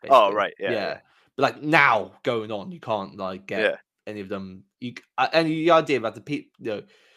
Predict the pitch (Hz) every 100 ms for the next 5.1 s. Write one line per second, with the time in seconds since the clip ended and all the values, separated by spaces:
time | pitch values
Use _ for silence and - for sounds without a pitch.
0 | _ _ _ _ _ _ _ - 233 226
1 | - 190 180 185 170 - 143 127 123 -
2 | 135 123 120 120 127 123 117 101 - -
3 | 143 123 - 117 104 110 101 101 113 107
4 | 131 107 98 92 92 98 98 104 95 92
5 | 90